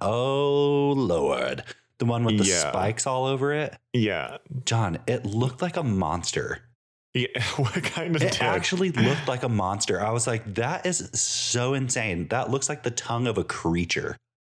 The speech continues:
Speaker 2: Yeah, and it, it, he goes through it and he nearly dies.
Speaker 1: Nearly. But guess what?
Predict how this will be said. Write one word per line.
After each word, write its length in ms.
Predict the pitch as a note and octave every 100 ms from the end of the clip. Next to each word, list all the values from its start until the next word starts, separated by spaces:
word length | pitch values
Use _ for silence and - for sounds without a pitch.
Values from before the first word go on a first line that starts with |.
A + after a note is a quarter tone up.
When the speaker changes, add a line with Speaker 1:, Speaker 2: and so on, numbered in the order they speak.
| -
Speaker 2:
Yeah, 420 | G2+ F#2 D2+ C#2 - -
and 180 | G2+
it, 340 | G2+ E2 A#1 -
it, 340 | F#2+ G2 -
he 420 | F2 - A#2+ A2+ A2
goes 360 | A#2 A#2 A2
through 320 | - G#2 G2
it 220 | F#2+ F#2 D#2
and 200 | F2 F2
he 180 | F#2
nearly 540 | E2+ E2+ E2+ E2+ E2 D#2+
dies. 600 | C#2+ C2 B1+ G#1+ - -
Speaker 1:
Nearly. 640 | G2+ G#2+ G#2 E2+ E2 E2 -
But 120 | G2
guess 280 | F#2+ F2+ -
what? 340 | G2+ F2 -